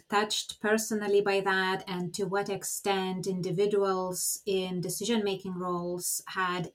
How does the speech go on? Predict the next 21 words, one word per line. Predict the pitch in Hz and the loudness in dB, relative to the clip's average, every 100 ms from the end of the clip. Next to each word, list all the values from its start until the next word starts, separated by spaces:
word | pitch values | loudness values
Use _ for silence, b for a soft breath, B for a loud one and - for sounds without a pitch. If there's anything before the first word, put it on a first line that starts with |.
| - | -4
any | 190 196 185 | -2 0 0
exposure | 180 - - 190 185 202 190 180 | -4 -8 -8 -2 0 2 0 0
and | 175 | -4
experience | 165 - - 202 202 180 - | -6 -6 2 2 2 0 -4
with | 175 170 | -6 -4
it | 175 170 - | -4 -6 -6
that | 190 180 175 | -4 -4 -2
will | 190 185 | -2 -2
have | 185 185 160 | -4 -8 -10
huge | 233 - 294 262 214 214 - - B B B B | -10 2 4 6 6 2 -2 -4 B B B B
impact | 226 220 220 - - - 202 | 8 8 6 2 0 -4 -4
on | 185 180 | -2 0
their | 185 185 180 175 | 0 0 0 4
willingness | 196 214 202 185 170 175 - | 8 8 6 2 -2 -4 -6
and | 180 - | -6 -2
attitudes | 185 180 190 185 180 175 - - | -4 -2 -4 -2 -4 -2 -6 -6
to | 196 | -2
do | 190 220 - - | 2 2 0 -6
something | - 185 170 175 | -2 -2 -2 -2
about | 170 170 - | 0 -2 -2
it. | - | -8